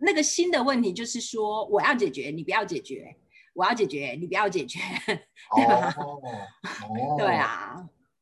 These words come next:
Speaker 1: 对啊，然后，然后这样好像就是说，那你本来要解决的可能是，比方说是，呃，两个同事的，的，呃，相处，或者是说，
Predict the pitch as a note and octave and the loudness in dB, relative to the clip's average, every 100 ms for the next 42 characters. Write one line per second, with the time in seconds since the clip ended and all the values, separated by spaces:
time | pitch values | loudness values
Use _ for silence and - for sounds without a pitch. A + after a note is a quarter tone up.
0 | _ - G#3+ D#3+ F#3+ G#3+ D#4+ A4 F#4+ D4 | _ -4 2 4 4 2 4 4 4 2
1 | C4 D4+ A4 A4 G#4 A#3+ B3 D4+ F#4+ F4 | 0 0 0 0 0 2 0 0 -2 -2
2 | F4+ G4+ G4+ A#3+ B3 F#3+ D3 A#3+ D4+ G3 | -2 -2 -2 -2 -2 -4 -2 -2 0 0
3 | E3+ E3+ F3+ - G3+ E3 D3+ D#3 F#3 - | 0 -4 -6 -8 -8 -6 -6 -8 -10 -6
4 | C#4+ A3+ F3 E3 F3+ A3 - - G#3+ G#3 | -6 -4 -6 -6 -8 -10 -10 -6 -6 -6
5 | - A#3+ G#3 F3+ F3+ E3 E3+ C#3+ D#3 F#3 | -10 -6 -2 -2 -2 -4 -4 -6 -8 -10
6 | D#3+ F3 - A#3+ G#3+ F#3 F3+ C#3+ A2 G#2 | -10 -10 -10 -8 -8 -6 -4 -4 -6 -8
7 | G#2 - - _ - _ F3+ D3+ B2 A#2 | -12 -16 -20 _ -20 _ -4 -2 -4 -6
8 | A2 F2+ - C#3+ A#2+ - A3+ A3+ A#3+ D#3+ | -8 -10 -12 -12 -10 -4 -4 -2 -2 -2
9 | A3+ G3 F#3+ G#3+ G3+ G#3 F#3+ F#3 F#3+ | -4 -6 -6 -10 -6 -2 -2 -2 -2